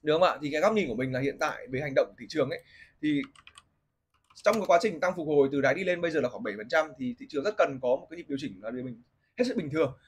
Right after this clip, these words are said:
có thể tạo một cái đáy hai ngắn hạn đâu đó quanh mốc một nghìn hai trăm điểm, có thể tích lũy đi ngang một thời gian, sau đó sẽ có nhịp bật tăng. Thì những nhịp điều chỉnh về vùng nền dưới này thì rất nhiều cổ phiếu anh chị em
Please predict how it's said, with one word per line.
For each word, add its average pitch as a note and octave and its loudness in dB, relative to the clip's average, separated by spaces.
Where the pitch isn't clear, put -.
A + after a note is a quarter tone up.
có - -2
thể F3+ 4
tạo - 4
một - -12
cái C3 2
đáy E3+ 0
hai F3+ 4
ngắn E3 -2
hạn - 2
đâu E3 0
đó C#3+ 6
quanh F3 0
mốc G#3 -2
một D#3+ -10
nghìn D3 -6
hai D#3 -2
trăm E3 -4
điểm, D#3 0
có D#3 -2
thể C#3+ 2
tích F#3+ -8
lũy F#3 -8
đi F#3 -6
ngang F3 -2
một B2 -20
thời C3+ -4
gian, D#3 2
sau C#3 -6
đó B2 -2
sẽ D#3 -12
có D#3+ -14
nhịp D#3+ -8
bật A#2 -14
tăng. C#3+ -2
Thì E3 -2
những A3 -2
nhịp G#3+ 0
điều D#3+ 0
chỉnh C3+ -2
về B2 -6
vùng C3+ -2
nền C#3 0
dưới C3 2
này F3 0
thì C3+ -4
rất - 0
nhiều F3 2
cổ G2+ -6
phiếu B2 -2
anh - -2
chị - -6
em D3+ 0